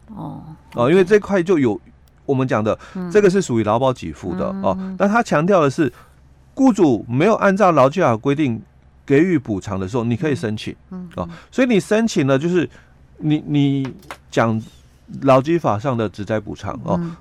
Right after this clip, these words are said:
Speaker 2: 可是我们在前面几集也谈过，在劳基法六十条有提到哦，我们的这个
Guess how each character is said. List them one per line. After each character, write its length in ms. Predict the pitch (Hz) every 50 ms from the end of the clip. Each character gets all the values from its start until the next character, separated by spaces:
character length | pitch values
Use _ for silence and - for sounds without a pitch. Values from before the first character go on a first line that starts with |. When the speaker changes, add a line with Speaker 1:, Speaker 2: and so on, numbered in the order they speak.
| _
Speaker 2:
可 140 | - - 156
是 80 | 180 226
我 120 | 214 175
们 240 | 147 139 143 156 170 175
在 200 | - 208 185 175
前 160 | - - 147
面 160 | 160 185 175
几 120 | 135 120
集 180 | 104 113 117 113
也 80 | 110 98
谈 300 | - - 98 87 85 92
过， 260 | 104 107 98 85 - - - - - -
在 200 | - 226 233 226
劳 160 | 196 180 175
基 200 | 170 - 208 208
法 200 | 208 - 175 131
六 180 | 135 185 202 185
十 100 | - 160
条 200 | 143 147 139 127
有 120 | 113 95
提 240 | 87 - - 92 87
到 220 | 87 113 110 90 73
哦， 220 | - 104 107 92 - - - - - -
我 160 | - 135 135
们 180 | 139 151 170 185
的 140 | 190 196 175
这 120 | 165 185 175
个 380 | 175 151 139 127 120 107 -